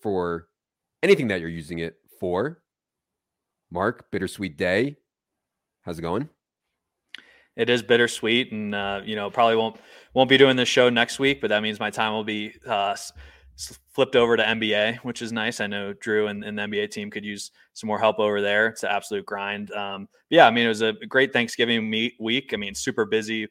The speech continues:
Speaker 2: Went back to Cincy, had two Thanksgivings. Now that I'm, now that I'm married, N B A, N F L, so it was great to have a winning week. I know, you know, subscribers did well. I personally did well on Thanksgiving and Sunday. So, um, yeah, I mean, you know, this is the, this is the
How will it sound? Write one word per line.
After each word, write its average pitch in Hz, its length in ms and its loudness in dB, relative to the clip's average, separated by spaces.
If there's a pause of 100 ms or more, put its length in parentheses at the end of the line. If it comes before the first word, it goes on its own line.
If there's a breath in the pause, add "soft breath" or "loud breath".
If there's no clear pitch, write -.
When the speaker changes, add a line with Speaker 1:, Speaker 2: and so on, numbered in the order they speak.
(240 soft breath)
Speaker 2:
Went 117 80 -4
back 110 160 4
to - 60 -14
Cincy, 123 500 0
had 104 240 2
two 123 140 -4
Thanksgivings. 110 580 -2
Now 104 160 -2
that 104 80 0
I'm, 104 200 -6 (340)
now 123 140 4
that 117 80 4
I'm 117 80 0
married, 120 280 4
N 117 140 -4
B 117 140 0
A, 113 120 2
N 110 120 -4
F - 120 -6
L, 113 160 2
so 117 140 -2
it - 20 0
was 104 80 -8
great 113 200 -2
to 110 60 -2
have 110 120 0
a 107 60 -4
winning 107 280 -6
week. 110 300 -6
I 104 40 -4
know, 104 300 -8 (220)
you 110 80 -8
know, 107 40 -6
subscribers 120 520 2
did 117 120 0
well. 110 300 2
I 107 100 0
personally 113 360 -4
did 107 100 -4
well 107 140 -2
on 107 100 -6
Thanksgiving 107 460 -6
and 101 100 -14
Sunday. 104 380 -6
So, 98 400 -6 (320)
um, 98 280 -6
yeah, 131 200 0
I - 20 -6
mean, 104 380 -6
you 113 100 -4
know, 107 100 -4
this 113 200 -6
is 110 100 -12
the, 104 320 -4
this 113 160 -6
is 113 120 -16
the 110 280 -4